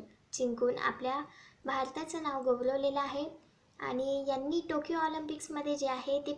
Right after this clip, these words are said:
पहिलं मेडल जिंकलं होतं ह्या वर्षी. तर, अ, यांच्यापासूनच मेडल जिंकण्याची सुरुवात झाली, असं आपण म्हणू शकतो. आणि हे जे तुम्हाला दिसत आहे, जिथं माझा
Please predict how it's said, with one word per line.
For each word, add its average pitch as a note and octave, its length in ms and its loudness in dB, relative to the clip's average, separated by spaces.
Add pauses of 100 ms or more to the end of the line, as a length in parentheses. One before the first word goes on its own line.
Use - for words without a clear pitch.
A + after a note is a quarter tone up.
(140)
पहिलं D4 300 4
मेडल C#4+ 360 4
जिंकलं A#3+ 360 2
होतं B3 220 2
ह्या A#3+ 280 0
वर्षी. A#3+ 540 0 (640)
तर, A#3+ 240 0
अ, A#3+ 180 -2
यांच्यापासूनच C4 800 0
मेडल B3 280 2
जिंकण्याची A#3 480 0
सुरुवात A#3+ 380 0
झाली, C4 180 0
असं B3 200 -2
आपण A#3 220 -4
म्हणू A#3 200 -2
शकतो. B3 440 -6 (1120)
आणि B3+ 360 2
हे C4+ 180 6
जे C#4 120 0
तुम्हाला C#4 360 2
दिसत C4+ 380 -2
आहे, C4+ 280 0 (220)
जिथं C4 220 -2
माझा B3 400 -4